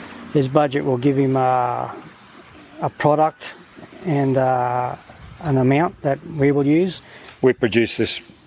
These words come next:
Speaker 2: data for the plant blocks too, so it falls into place. This feeds into what goes on later on. So there's that carry through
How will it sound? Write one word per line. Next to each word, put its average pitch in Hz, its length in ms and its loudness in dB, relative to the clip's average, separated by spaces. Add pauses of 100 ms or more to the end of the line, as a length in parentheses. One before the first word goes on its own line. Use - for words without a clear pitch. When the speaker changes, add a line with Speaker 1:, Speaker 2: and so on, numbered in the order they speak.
Speaker 2:
data 107 360 2
for 113 140 -2
the 104 200 0 (260)
plant 127 280 0
blocks 85 260 -6
too, 92 240 -2
so 98 260 -4 (480)
it - 120 -8
falls 104 360 0
into 98 160 -4
place. 107 420 -2 (440)
This - 300 0
feeds - 640 -2
into 113 140 2
what 110 180 0
goes 113 220 2
on 110 200 2
later 113 300 2
on. 104 200 0 (1080)
So 98 300 -4 (640)
there's - 380 -6
that 98 160 -6
carry 120 260 2
through 135 300 0